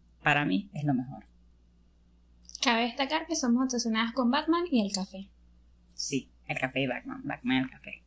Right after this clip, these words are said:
Speaker 1: <laughs> Los temas que se estarán tocando en este podcast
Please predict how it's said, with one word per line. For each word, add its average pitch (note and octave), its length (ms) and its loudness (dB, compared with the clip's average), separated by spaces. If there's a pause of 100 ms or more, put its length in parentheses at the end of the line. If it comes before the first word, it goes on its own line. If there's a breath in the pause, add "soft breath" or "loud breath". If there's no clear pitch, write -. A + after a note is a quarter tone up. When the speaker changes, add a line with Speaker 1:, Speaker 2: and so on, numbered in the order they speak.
(120)
Speaker 1:
<laughs> - 1160 0
Los G3+ 180 6
temas A#3+ 260 4
que D#4 120 2
se D#4+ 80 4
estarán G3+ 400 4
tocando F3+ 600 2 (240 loud breath)
en D#3+ 140 6
este A3+ 280 4
podcast D#3+ 680 2